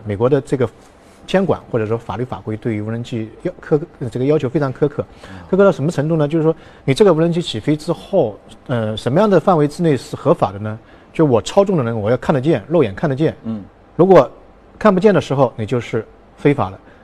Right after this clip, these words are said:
Speaker 1: 所以这个就是没有任何的商业的价值，完全是自己做玩了，
Speaker 2: 对。
Speaker 1: 就，就，就在，在玩这个可以的。
Speaker 2: 嗯。
Speaker 1: 但如果说飞到比较远的一点，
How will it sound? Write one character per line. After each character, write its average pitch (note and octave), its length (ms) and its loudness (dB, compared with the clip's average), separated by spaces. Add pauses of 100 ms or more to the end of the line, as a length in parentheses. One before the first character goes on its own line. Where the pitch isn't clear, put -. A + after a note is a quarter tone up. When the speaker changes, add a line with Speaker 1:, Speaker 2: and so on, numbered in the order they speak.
(300)
Speaker 1:
所 - 140 2
以 F#3 60 4
这 G#3 100 -2
个 F#3 60 2
就 F3+ 120 0
是 D#3 120 -4
没 C#3 100 0
有 E3 80 2
任 F3 180 0
何 C3+ 80 -2
的 A#2 160 0
商 D3+ 220 -4
业 D3+ 100 -2
的 A2+ 80 -4
价 G#2+ 220 -2
值， - 180 -14 (260)
完 C3 120 0
全 C#3+ 100 2
是 A2+ 80 2
自 - 120 -6
己 C3 80 -2
做 C#3 160 2
玩 G#2 240 -4
了， A2+ 180 -4 (320)
Speaker 2:
对。 A2 140 -8
Speaker 1:
就， A2 100 -8
就， A2+ 160 -4
就 G2 60 -10
在， A#2+ 100 -2
在 A2+ 200 -2
玩 G2 140 -6
这 D3+ 140 0
个 - 20 -2
可 - 160 -4
以 G2+ 120 -4
的。 F#2+ 100 -10 (200)
Speaker 2:
嗯。 A2 120 -8
Speaker 1:
但 C#3+ 80 2
如 E3 100 2
果 D3+ 80 6
说 C3 120 0
飞 D3 160 0
到 B2+ 120 2 (140)
比 A#2 80 -6
较 B2 100 2
远 A2+ 240 -2
的 G#2 80 -6
一 B2 100 -2
点， A2 100 -6